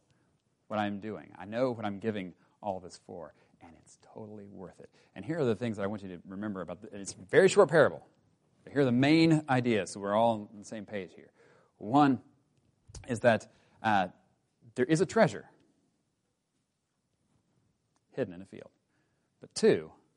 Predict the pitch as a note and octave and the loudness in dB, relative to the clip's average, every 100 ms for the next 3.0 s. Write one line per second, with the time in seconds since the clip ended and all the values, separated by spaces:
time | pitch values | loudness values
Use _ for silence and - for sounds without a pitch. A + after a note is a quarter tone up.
0 | _ _ _ _ _ _ _ - G#2+ - | _ _ _ _ _ _ _ -16 -16 -16
1 | - G#3+ B2 - - - _ _ _ _ | -8 -6 -6 -12 -18 -20 _ _ _ _
2 | _ _ _ _ _ G2 F#2 G2+ D2+ - | _ _ _ _ _ -20 -16 -12 -12 -14